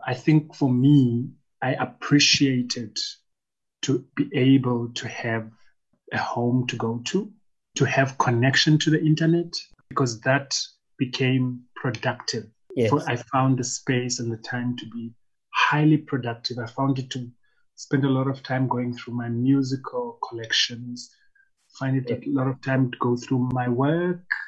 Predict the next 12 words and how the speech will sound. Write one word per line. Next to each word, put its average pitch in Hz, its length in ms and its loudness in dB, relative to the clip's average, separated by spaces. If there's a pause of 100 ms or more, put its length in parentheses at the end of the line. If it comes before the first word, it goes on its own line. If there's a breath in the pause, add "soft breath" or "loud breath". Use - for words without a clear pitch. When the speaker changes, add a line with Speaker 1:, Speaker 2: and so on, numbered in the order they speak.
(460 loud breath)
Speaker 1:
It 139 140 -6
was 147 240 0
anxious 160 560 2
and 135 140 -2
it 123 160 -8
was 123 440 -8 (140)
distressful, 135 840 -4
and 131 140 -4
it's 123 180 -6
also 143 600 -2 (240)
difficult 139 480 -2
economically 127 880 -4